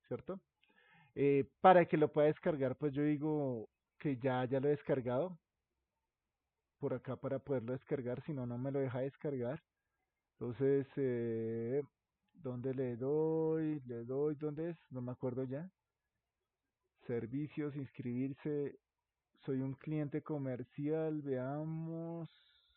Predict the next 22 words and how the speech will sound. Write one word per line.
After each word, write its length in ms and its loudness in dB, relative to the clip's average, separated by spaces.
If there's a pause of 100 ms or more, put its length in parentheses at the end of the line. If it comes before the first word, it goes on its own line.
(2000)
¿Dónde 380 -2
fue? 240 -2
En 140 -2
descargar. 1600 -2 (800)
Aquí, 500 -10 (220)
esta 280 -4
versión. 540 -2 (380)
Bueno, 200 2
a 40 4
ver, 240 0 (260)
pues 140 -6
vamos 260 -4
a 40 0
repasar 440 -2
aquí 560 -2
en 160 -8
versión 460 -2
cero 160 2
punto 320 -6
nueve 500 -2
punto 300 -6
seis. 320 -2